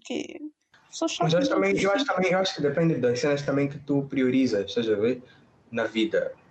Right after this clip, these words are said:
Speaker 2: E quais é que são as suas lutas, as suas batalhas, né? Porque eu sei que tem pessoas que nas redes sociais, elas, elas veem mesmo as redes sociais como uma coisa mais leve, mais chill, e elas querem brincar e et cetera.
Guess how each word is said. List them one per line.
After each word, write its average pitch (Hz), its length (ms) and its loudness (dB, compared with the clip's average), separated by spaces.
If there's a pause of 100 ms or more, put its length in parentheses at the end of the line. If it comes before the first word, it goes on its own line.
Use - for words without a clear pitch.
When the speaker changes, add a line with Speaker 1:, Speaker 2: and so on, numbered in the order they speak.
(260)
Speaker 2:
E 104 680 0
quais 156 160 0
é 139 40 4
que 135 60 2
são 156 100 0
as 160 80 0
suas 156 200 2
lutas, 139 420 2 (100)
as 110 80 0
suas 131 180 -2
batalhas, 110 560 0
né? 127 240 -2 (320)
Porque 127 160 -2
eu 147 60 4
sei 156 120 0
que 160 60 -2
tem 160 160 4
pessoas 151 420 2
que 143 100 -2
nas 131 140 2
redes 139 140 0
sociais, 139 300 0
elas, 143 280 0
elas 156 240 0
veem 135 160 2
mesmo 131 200 2
as 123 60 2
redes 135 100 0
sociais 139 260 0
como 139 140 0
uma 135 40 -2
coisa 131 200 -2
mais 123 340 0
leve, 120 460 2
mais 113 460 -4
chill, 117 480 4 (520)
e 120 60 0
elas 127 160 0
querem 131 260 2
brincar 127 640 2
e 120 80 2
et 113 120 0
cetera. 135 460 2